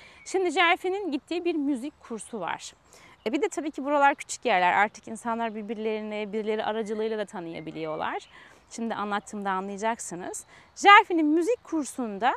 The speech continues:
bir kadınla tanıştım. Yani çocuklarımız aynı, e, müzik okuluna gidiyor, aynı sınıfa giriyorlar.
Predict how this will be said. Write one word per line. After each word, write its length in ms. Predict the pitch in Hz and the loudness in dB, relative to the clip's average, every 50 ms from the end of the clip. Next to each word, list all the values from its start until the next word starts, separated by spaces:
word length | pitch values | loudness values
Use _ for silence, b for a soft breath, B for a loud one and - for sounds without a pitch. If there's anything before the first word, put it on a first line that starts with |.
| 571 571 480 | -2 -6 -2
bir 220 | 240 269 392 466 - _ _ _ _ | 2 2 2 2 2 _ _ _ _
kadınla 340 | - - 269 277 311 269 214 | -6 -4 -2 0 0 0 -2
tanıştım. 400 | - 226 180 165 - - - 175 | -4 -6 -8 -8 -8 -8 -8 -4
Yani 220 | 202 214 208 208 208 | -2 0 0 0 -2
çocuklarımız 720 | - 269 240 247 - - 180 170 - - 466 - - - | -4 -6 -6 -4 -4 -2 -2 -4 -4 -6 -10 -12 -6 0
aynı, 360 | - 311 320 294 233 175 147 - - - - | 2 4 4 4 2 -2 -4 -6 -10 -10 -6
e, 200 | 170 165 156 160 | -6 -4 -4 -6
müzik 420 | 170 180 190 165 160 170 - - - | -8 -10 -12 -12 -14 -16 -12 -12 -12
okuluna 360 | 160 - - 170 160 165 147 | -12 -10 -12 -12 -10 -10 -10
gidiyor, 340 | 143 147 143 143 143 165 190 | -12 -12 -10 -8 -4 -2 -2
aynı 140 | 214 220 202 | -2 -4 -6
sınıfa 300 | - - 175 165 - 160 | -8 -10 -12 -10 -10 -10
giriyorlar. 500 | 156 165 156 151 139 139 147 - - | -10 -10 -12 -12 -10 -10 -8 -6 -6